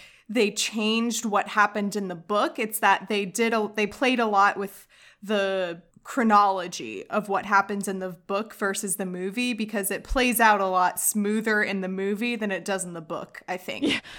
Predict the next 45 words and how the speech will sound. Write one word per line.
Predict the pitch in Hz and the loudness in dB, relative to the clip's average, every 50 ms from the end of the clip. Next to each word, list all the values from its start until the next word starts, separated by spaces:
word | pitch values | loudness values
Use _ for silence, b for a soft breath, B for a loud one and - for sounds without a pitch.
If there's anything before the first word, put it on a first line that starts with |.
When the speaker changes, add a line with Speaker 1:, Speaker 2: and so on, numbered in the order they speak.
| B B B B B - | B B B B B 6
Speaker 2:
I | 269 285 294 | 6 8 8
mean, | 330 370 | 8 8
that's | 320 339 339 330 359 | 8 8 8 8 6
a | 294 | 4
low | 233 226 214 208 208 190 | 4 4 4 2 2 2
bar, | 190 202 196 196 190 190 190 190 196 196 196 - - | 2 2 2 2 2 0 -2 -2 -4 -6 -6 0 4
but | 247 247 240 240 240 240 269 381 392 302 | 6 6 8 8 8 8 6 6 4 2
Speaker 1:
<laughs> | 294 - | 2 0
Speaker 2:
yeah, | 294 311 311 311 294 277 269 262 254 233 226 220 214 - - | 2 4 6 8 10 10 10 10 10 8 8 6 4 2 0
it's, | 320 311 330 285 - - - b b b b - | 0 -2 -2 -2 -4 -8 -14 b b b b -4
well, | 254 330 381 392 415 480 523 539 539 523 494 427 - - | 4 6 6 8 8 6 6 6 4 4 2 2 4 4
I | 285 | 6
mean, | 311 339 349 339 339 302 - _ _ _ 226 | 6 4 2 -2 -4 -6 -8 _ _ _ 4
I | 240 302 | 4 6
don't, | 294 381 392 330 240 | 6 6 4 4 6
now | 277 302 285 320 | 6 8 10 10
I | 349 370 311 | 8 8 6
don't | 359 349 294 277 | 4 2 4 4
know | 285 302 330 339 | 6 6 6 6
if | - 311 | 4 4
I | 294 | 2
should | - - 349 370 415 | 2 4 4 4 4
talk | - 339 330 - | 4 0 0 2
about | 320 254 240 220 | 4 6 6 6
it | - 233 | 4 2
'cause | - 247 277 | 0 4 6
I | 254 262 277 | 6 8 8
don't | 339 320 269 269 | 6 6 6 4
necessarily | 277 320 - 311 294 - 330 330 330 330 302 294 | 4 2 2 0 -2 0 2 2 4 4 4 6
wanna, | 269 269 254 254 | 6 8 8 8
like, | 247 233 226 220 | 8 6 6 4
spoil | - - - 269 254 254 262 262 254 247 | 0 0 2 4 6 8 8 8 8 8
or | 240 233 | 8 6
Speaker 1:
Yeah, | 233 247 277 254 240 | 6 8 8 8 8
definitely | 240 262 285 285 247 254 247 - - - 254 | 8 8 8 8 8 8 6 6 4 6 8
Speaker 2:
prejudge | |
Speaker 1:
don't, | 254 247 302 427 392 285 | 10 10 10 10 8 4
Speaker 2:
you. | 254 247 240 220 208 196 | 2 2 4 4 6 6
Speaker 1:
don't | 196 254 277 262 190 | 6 6 6 6 4
give | 285 269 240 214 - | 4 4 2 2 0
too | - - 285 240 | 2 2 4 4
much | 233 226 220 220 - | 4 2 2 0 -2
away, | 220 185 196 190 185 175 175 180 180 175 | -2 0 0 0 2 0 0 -4 -4 -2
but | - 220 196 190 196 190 190 185 - - - _ _ _ _ _ - | 0 2 4 4 4 4 2 0 0 -4 -10 _ _ _ _ _ -10
from | - - 262 233 220 214 208 208 208 208 208 208 208 208 208 202 | 0 4 4 6 6 6 6 6 4 4 4 2 0 -2 -4 -4